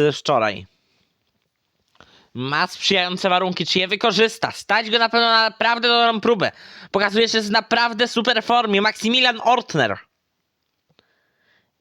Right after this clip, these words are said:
I to pokazuje również i teraz. Oczywiście siedem punktów odjętych, wysokie noty. Daje mu to prowadzenie, pewnie zakręci się w okolicach dziesiąte-, czołowej dziesiątki, ósme, dziewięć-, siódme miejsce. Raczej może być z siebie bardzo zadowolony.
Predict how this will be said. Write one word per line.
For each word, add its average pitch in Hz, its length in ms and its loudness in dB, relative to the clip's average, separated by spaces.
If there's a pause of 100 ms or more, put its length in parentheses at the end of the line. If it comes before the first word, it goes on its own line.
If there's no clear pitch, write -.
(160)
I 320 260 0
to 311 140 0
pokazuje 208 480 0
również 220 340 0
i 277 60 -6
teraz. 170 520 -4 (260)
Oczywiście 202 500 -2
siedem 220 280 2
punktów 220 280 0
odjętych, 165 500 -2
wysokie 220 440 -2
noty. 151 420 -2 (460)
Daje 175 320 0
mu 247 80 -4
to 240 120 -4
prowadzenie, 185 600 0
pewnie 240 400 -2
zakręci 220 360 -2
się 220 120 -2
w 196 60 -4
okolicach 196 380 -2
dziesiąte-, 185 600 -2
czołowej 190 320 0
dziesiątki, 156 520 -2
ósme, 165 340 -4
dziewięć-, 151 240 -4
siódme 139 280 -4
miejsce. 117 540 -6 (1300)
Raczej 240 420 0
może 240 200 -2
być 214 140 -4
z - 20 -2
siebie 190 220 2
bardzo 185 460 0
zadowolony. 160 680 -2